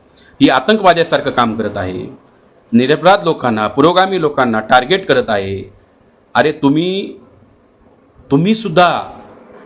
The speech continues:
म्हणजे तो जनसुरक्षा विधेयकामध्ये तुम्ही अर्बन नक्षलवादी शब्द वापरतात. आमचं म्हणणं आहे अर्बन हे, अर्बन मनवाद्यांचं करायचं काय?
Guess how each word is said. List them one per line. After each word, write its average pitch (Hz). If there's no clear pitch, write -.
म्हणजे 120
तो 139
जनसुरक्षा 151
विधेयकामध्ये 147
तुम्ही 151
अर्बन 135
नक्षलवादी 143
शब्द 113
वापरतात. 104
आमचं 123
म्हणणं 131
आहे 110
अर्बन 135
हे, 135
अर्बन 127
मनवाद्यांचं 165
करायचं 151
काय? 87